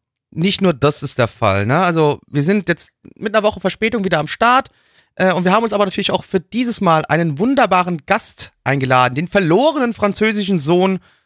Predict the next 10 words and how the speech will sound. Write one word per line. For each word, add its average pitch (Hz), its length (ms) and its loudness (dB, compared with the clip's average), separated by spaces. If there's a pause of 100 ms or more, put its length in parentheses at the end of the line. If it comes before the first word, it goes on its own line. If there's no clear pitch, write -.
von 147 200 -6
Nana 135 320 0
One. 120 320 0 (320)
Wir 160 140 2
haben 247 200 2
ihn 247 160 -4
wieder 214 420 2 (440)
aus 165 240 0
Japan 208 560 2
zurück 165 600 -4